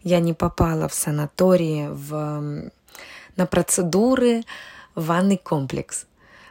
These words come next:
У меня произошло очень серьезное защемление нерва. У меня периодически такое случается, когда я поднимаю что-то очень тяжелое, и мой перелом позвоночника отправляет мне привет. М,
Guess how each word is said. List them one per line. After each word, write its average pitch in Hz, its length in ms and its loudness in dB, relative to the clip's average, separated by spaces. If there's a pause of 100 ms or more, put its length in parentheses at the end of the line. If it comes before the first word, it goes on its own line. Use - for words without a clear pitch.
(120)
У 170 80 -2
меня 175 400 0
произошло 156 600 -2
очень 156 280 -2
серьезное 151 920 -2
защемление 156 840 -2
нерва. 151 360 -2
У 160 80 0
меня 165 220 0
периодически 165 720 -2
такое - 320 -6
случается, 220 880 -4 (480)
когда 165 520 -4
я 156 140 -2
поднимаю 160 400 -2
что-то 160 280 -6
очень 156 200 -4
тяжелое, 214 680 0
и 156 420 -6
мой 165 420 -4 (140)
перелом 165 400 4
позвоночника 160 960 -2
отправляет 160 580 -2
мне 151 140 2
привет. 202 500 2 (800)
М, 165 260 -6